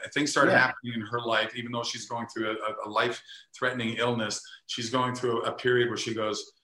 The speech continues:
Speaker 1: uh, you know, "I, I believe this. I believe that this is so true." When she starts praying and things start happening, it's not like she's walking on water, you know, she's not healing, uh, you know, somebody who's a, who's a leper or something like that. But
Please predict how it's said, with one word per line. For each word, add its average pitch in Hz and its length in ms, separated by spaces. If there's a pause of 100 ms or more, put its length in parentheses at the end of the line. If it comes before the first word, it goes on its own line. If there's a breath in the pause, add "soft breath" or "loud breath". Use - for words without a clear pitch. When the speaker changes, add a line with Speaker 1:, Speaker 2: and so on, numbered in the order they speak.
(180)
Speaker 1:
uh, 104 360
you 113 80
know, 113 220 (260)
"I, 117 220
I 120 140
believe 120 300
this. 101 240
I 110 120
believe 113 260
that 104 180
this 113 220
is 107 140
so 113 160
true." 123 320
When 98 100
she 113 180
starts 101 380
praying 131 300
and 117 120
things - 160
start 170 200
happening, 123 420 (460 soft breath)
it's - 100
not 104 100
like 110 120
she's 123 200
walking 117 400
on 104 200
water, 95 480
you 104 100
know, 110 160
she's 113 220
not 135 200
healing, 120 420 (440 soft breath)
uh, 107 160
you 110 140
know, 107 240
somebody 107 500
who's 101 280
a, 101 100 (100)
who's 107 200
a 107 60
leper 107 360
or - 140
something 104 320
like 98 240
that. 98 260
But 107 140